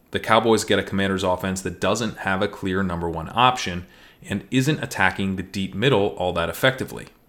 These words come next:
Sam Howell doesn't have a problem attacking the middle of the field. He leads the N F L with one hundred and twenty-four middle of the field attempts, but sixty-seven percent of those have traveled less than ten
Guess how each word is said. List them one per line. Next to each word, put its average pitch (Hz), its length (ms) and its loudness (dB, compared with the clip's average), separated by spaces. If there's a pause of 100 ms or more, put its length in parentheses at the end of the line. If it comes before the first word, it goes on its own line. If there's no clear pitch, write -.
(420)
Sam 190 280 4
Howell 185 320 6
doesn't 117 320 4
have 107 180 2
a 95 40 0
problem 92 520 0 (100)
attacking 98 540 0
the 90 80 0
middle 85 280 -4
of 76 80 -6
the 76 100 -10
field. - 420 -6 (280)
He 123 160 2
leads 113 420 0
the 110 140 2
N 95 80 2
F 90 160 -2
L 120 380 2
with 95 160 -6
one 98 200 -2
hundred 139 320 4
and 135 100 0
twenty-four 104 560 2
middle 95 320 0
of 85 100 -2
the 82 60 -8
field 85 280 -6
attempts, - 560 -6 (580)
but 113 180 0
sixty-seven 180 680 2
percent 143 340 0
of 107 140 0
those 78 280 -6
have 95 100 -10
traveled 98 420 2
less 90 400 2
than 131 260 0
ten 87 380 -6